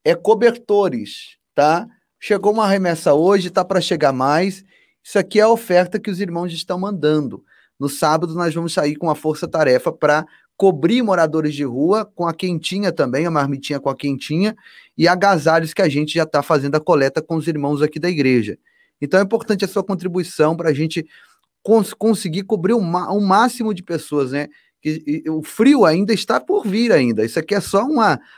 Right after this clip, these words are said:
só um prenúncio. O frio ainda não chegou. Então, ajude a gente a fazer essas, essa obra missionária. Pastor Davi, quem são esses santos, meu amigo?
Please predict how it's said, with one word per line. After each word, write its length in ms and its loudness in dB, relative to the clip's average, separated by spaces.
só 220 0
um 80 0
prenúncio. 680 0
O 20 -14
frio 220 -6
ainda 180 0
não 140 -2
chegou. 340 -2
Então, 320 -2
ajude 340 -2
a 60 4
gente 240 -2
a 40 -16
fazer 340 0
essas, 280 -2
essa 280 -2
obra 220 0
missionária. 480 -2
Pastor 300 -2
Davi, 420 2
quem 220 4
são 180 0
esses 220 -4
santos, 400 2
meu 140 2
amigo? 400 -4